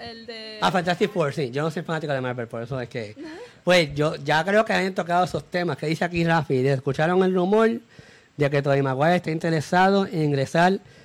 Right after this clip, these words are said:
Speaker 2: Bueno, si él, si necesita trabajo, él se va a meter, él busca <laughs> trabajo donde, donde sea. Y ahora mismo, pues, el, el, está tan caliente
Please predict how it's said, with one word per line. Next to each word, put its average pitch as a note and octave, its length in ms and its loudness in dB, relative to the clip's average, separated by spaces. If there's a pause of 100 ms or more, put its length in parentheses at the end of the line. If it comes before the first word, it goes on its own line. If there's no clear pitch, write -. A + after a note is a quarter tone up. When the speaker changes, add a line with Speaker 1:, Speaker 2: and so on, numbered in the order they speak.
(160)
Speaker 2:
Bueno, E3+ 260 2
si D#3 140 0
él, E3+ 240 0
si E3 140 -6
necesita F3+ 260 -2
trabajo, A3 400 0
él E3+ 60 -6
se G3+ 100 -10
va F#3+ 60 -6
a - 20 -6
meter, E3+ 340 -6
él D#3 140 -4
busca G3+ 300 -2
<laughs> A3 40 -10
trabajo F3+ 360 2
donde, F#3 280 -2 (140)
donde D#3 240 0
sea. E3 380 -2 (420)
Y C3+ 120 -2
ahora D#3 160 2
mismo, F3 280 0
pues, D3+ 160 -2
el, C#3+ 220 -2
el, C3 340 -6 (640)
está C#3+ 240 -4
tan E3 160 2
caliente D#3+ 720 0